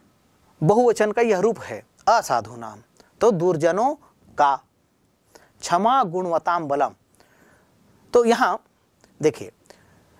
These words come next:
जो विभिन्न लोग हैं, जो तपस्या करने वाले लोग हैं, जो ब्रह्म की उपासना करने वाले लोग हैं,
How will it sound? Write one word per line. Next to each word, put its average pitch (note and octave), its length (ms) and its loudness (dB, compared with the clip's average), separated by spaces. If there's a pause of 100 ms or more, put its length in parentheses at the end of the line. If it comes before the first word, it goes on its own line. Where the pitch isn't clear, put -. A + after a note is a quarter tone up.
(120)
जो B3+ 260 4
विभिन्न G#3 420 2
लोग G#3 320 2
हैं, B3 220 -8 (880)
जो F3+ 120 2
तपस्या F#3+ 440 -2
करने A3+ 320 -4
वाले A3 260 -2
लोग A3+ 300 -2
हैं, A3+ 140 -10 (1160)
जो F#3+ 300 2 (360)
ब्रह्म D#3+ 300 0
की A#3+ 120 -8
उपासना G#3+ 460 -4
करने A3 300 -4
वाले A3 260 -2
लोग A3+ 260 -2
हैं, B3 140 -12